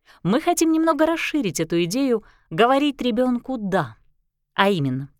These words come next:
перенести её из плоскости пространства — на вопрос отношений. То есть мы, как родители, будем занимать разрешительную позицию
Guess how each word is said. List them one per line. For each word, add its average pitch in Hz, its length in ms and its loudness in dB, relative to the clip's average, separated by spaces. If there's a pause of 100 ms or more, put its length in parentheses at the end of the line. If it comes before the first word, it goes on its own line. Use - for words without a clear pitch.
(360)
перенести 233 640 0
её 247 180 0
из 220 120 -2
плоскости 247 540 -6
пространства — 202 920 -4 (380)
на 190 160 4
вопрос 302 480 0
отношений. 254 760 -4 (640)
То 285 120 4
есть 311 240 0
мы, 285 160 0
как - 240 -6
родители, 180 600 -2 (240)
будем 311 340 2
занимать 277 540 0 (100)
разрешительную 254 1040 0
позицию 147 720 -2